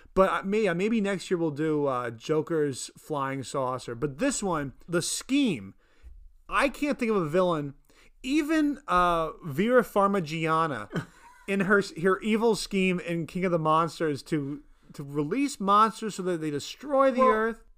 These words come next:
Speaker 2: even at this, too, like, even if you were just taking other Batman villains
Speaker 1: Oh, I know, I know one you're thinking of.
Speaker 2: Mister Freeze and Poison
Speaker 1: <laughs>
Speaker 2: Ivy, yeah, they're completely counterintuitive
Speaker 1: Totally
Speaker 2: plans.
Speaker 1: incomparable plot, schemes.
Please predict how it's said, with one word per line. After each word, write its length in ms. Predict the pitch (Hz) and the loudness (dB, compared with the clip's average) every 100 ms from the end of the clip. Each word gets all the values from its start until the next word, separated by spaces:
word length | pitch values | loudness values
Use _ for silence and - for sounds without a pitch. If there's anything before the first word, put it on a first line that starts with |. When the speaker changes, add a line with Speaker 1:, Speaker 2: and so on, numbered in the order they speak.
| - | -4
Speaker 2:
even 280 | 277 320 294 | -2 -2 -2
at 300 | 196 160 143 | -4 -4 -2
this, 280 | 202 - | -2 -4
too, 200 | - 220 | -4 -2
like, 200 | 202 170 - | -2 -4 -6
even 200 | 233 269 | -6 -4
if 120 | 220 | -6
you 100 | 208 | -4
were 80 | 190 | -6
just 140 | 175 | -6
taking 240 | 196 180 180 | -8 -10 -8
other 240 | 165 170 | -4 -4
Batman 840 | 131 127 120 - 180 185 190 196 - | -4 -8 -8 -10 -8 -6 -6 -8 -12
villains 640 | 160 143 185 202 214 233 220 | -10 -4 -2 -2 -2 -2 -2
Speaker 1:
Oh, 100 | 156 | 0
I 140 | 170 262 | 2 4
know, 260 | 262 190 151 | 4 2 2
I 160 | 180 | 2
know 140 | 269 233 | 4 4
one 160 | 185 165 | 4 0
you're 80 | |
thinking 400 | - 151 127 131 | -2 -4 -4 -4
of. 240 | 123 127 - _ _ | -4 -6 -10 _ _
Speaker 2:
Mister 320 | 175 233 233 269 | -4 -2 -2 -4
Freeze 420 | - 233 233 202 | -2 0 2 0
and 120 | 185 | 0
Poison 380 | 208 214 202 202 | 4 6 6 2
Speaker 1:
<laughs> 20 | |
Speaker 2:
Ivy, 480 | 220 220 160 143 143 | 2 2 0 -2 -2
yeah, 180 | 202 185 - - - - | 0 -2 -2 -16 -4 2
they're 120 | 196 | 2
completely 720 | 220 208 - 302 370 - 226 | 0 -6 -6 -4 -4 -4 -8
counterintuitive 1040 | 185 220 220 214 208 196 - 233 233 202 175 | -4 -2 0 0 0 -2 0 2 4 4 2
Speaker 1:
Totally 360 | 269 381 349 330 | 4 6 8 6
Speaker 2:
plans. 100 | 254 | 6
Speaker 1:
incomparable 720 | 226 180 185 185 160 165 151 | 4 8 8 8 6 4 2
plot, 560 | - 175 147 - 139 | 0 4 4 2 -6
schemes. 600 | - 190 139 82 - - | -8 -4 -4 -6 -14 -20